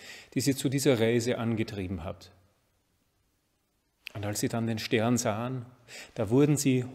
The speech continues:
hoch erfreut. Und sie gingen in das Haus und sahen das Kindlein mit Maria, seiner Mutter, und fielen nieder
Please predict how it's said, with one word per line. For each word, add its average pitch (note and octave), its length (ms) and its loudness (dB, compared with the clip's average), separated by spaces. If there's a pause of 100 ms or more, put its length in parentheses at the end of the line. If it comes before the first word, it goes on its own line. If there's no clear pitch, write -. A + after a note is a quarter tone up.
hoch E3+ 400 2
erfreut. A#2 640 -8 (1000)
Und B2+ 80 0
sie C3 120 0
gingen F#3+ 340 6
in D3 100 4
das C3+ 200 0
Haus C#3+ 360 2
und B2 120 -4
sahen B2+ 320 0
das A#2+ 120 -2
Kindlein D3 480 4
mit B2 140 2
Maria, A#2+ 480 4
seiner A2 240 0
Mutter, G#2 480 -6 (540)
und B2+ 100 -4
fielen D#3 460 4
nieder A2+ 420 0